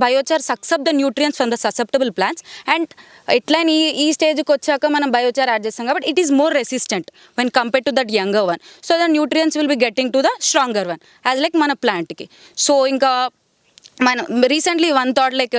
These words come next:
there are many articles which proved, we just added, uh, uh, whenever the anaerobic digestion takes place, there are two gases compulsory release. One is methane, one is carbon dioxide, some sort of hydrogen sulfide. some part. So when these gases are released, compulsory when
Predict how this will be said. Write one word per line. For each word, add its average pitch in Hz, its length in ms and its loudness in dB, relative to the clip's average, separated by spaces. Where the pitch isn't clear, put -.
there 254 140 0
are 277 160 -2
many 277 140 0
articles 254 420 -4
which - 120 -8
proved, 233 300 0
we 262 60 0
just 311 180 0
added, 254 260 0
uh, 220 160 0
uh, 196 220 0
whenever 302 340 0
the 294 80 2
anaerobic 254 420 -4
digestion 233 440 -4
takes 208 200 -2
place, 311 180 -2
there 294 120 2
are 285 140 -12
two 339 160 2
gases 277 340 -2
compulsory 247 420 0
release. 180 240 -6
One 262 180 0
is 269 80 0
methane, 370 420 0
one 269 140 0
is - 40 -6
carbon 226 320 0
dioxide, 262 360 -4
some 247 160 -4
sort 240 160 0
of 294 140 -8
hydrogen 220 420 -2
sulfide. 170 380 -2
some 285 240 0
part. 170 140 0
So 330 100 4
when 311 180 0
these 311 220 2
gases 269 400 0
are 302 160 0
released, 254 340 0
compulsory 277 520 0
when 330 160 0